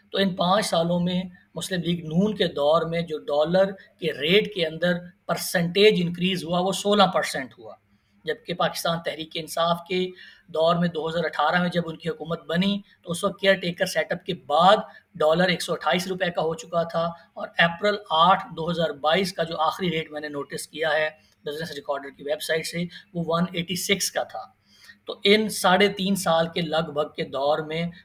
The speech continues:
पाकिस्तान तहरीक इंसाफ की हुकूमत ने जो डॉलर के अंदर depreciation की है, वो पैंतालीस परसेंट की है।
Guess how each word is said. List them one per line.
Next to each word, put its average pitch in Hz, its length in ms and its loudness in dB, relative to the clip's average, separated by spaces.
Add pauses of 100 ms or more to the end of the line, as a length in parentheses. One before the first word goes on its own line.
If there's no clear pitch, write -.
पाकिस्तान 165 520 0
तहरीक 156 360 -6
इंसाफ 151 560 -2 (500)
की 147 60 -6
हुकूमत 202 600 4
ने 165 340 -2 (280)
जो 160 100 -4 (180)
डॉलर 175 400 8
के - 140 -6 (100)
अंदर 170 240 0
depreciation 175 920 0
की 175 180 -4
है, 185 120 8
वो 170 140 0
पैंतालीस 165 720 0 (160)
परसेंट 175 400 2
की - 180 -16
है। 110 160 -12